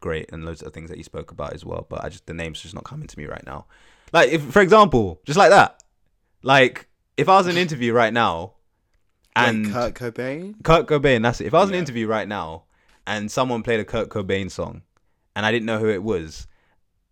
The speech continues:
Speaker 1: and, like, say I was a music journalist, 'cause I'm not, and I like to make that apparent, I'm not a music journalist, but I have a music podcast, and people are like, "What, you don't know, you don't know Kurt Cobain?"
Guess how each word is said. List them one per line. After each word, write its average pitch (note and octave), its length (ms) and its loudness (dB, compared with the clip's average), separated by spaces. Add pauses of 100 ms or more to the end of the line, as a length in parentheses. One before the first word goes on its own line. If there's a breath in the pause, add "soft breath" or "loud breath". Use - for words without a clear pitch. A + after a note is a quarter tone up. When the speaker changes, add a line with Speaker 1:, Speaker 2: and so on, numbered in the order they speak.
(420)
Speaker 1:
and, B2 140 0
like, A#2+ 160 2
say C#3 160 0
I B2 80 4
was A#2+ 280 -2
a A#2 40 -2
music F#2 240 -8
journalist, E2 300 -8
'cause - 80 -14
I'm E2+ 140 -6
not, E2 340 -6
and F2+ 100 -4
I F2 140 -4
like F2+ 200 -4
to - 80 -18
make D#2+ 120 -10
that - 100 -12
apparent, C#2+ 240 -6
I'm E2 80 -8
not E2 120 -6
a D2+ 40 -8
music D#2+ 200 -12
journalist, - 520 -10 (320 soft breath)
but G2+ 300 -2
I F#2+ 80 -4
have A2 140 -2
a G#2 60 -4
music F#2 220 -10
podcast, F#2+ 420 -2
and - 80 -14
people G#2 140 -8
are - 60 -6
like, C3 80 -4
"What, F3+ 160 -2
you F3+ 100 -6
don't F#3 220 2
know, F3+ 280 4 (280 loud breath)
you G3 100 -6
don't A#3+ 120 0
know A#3+ 80 2
Kurt A#3+ 220 -2
Cobain?" A#3 500 2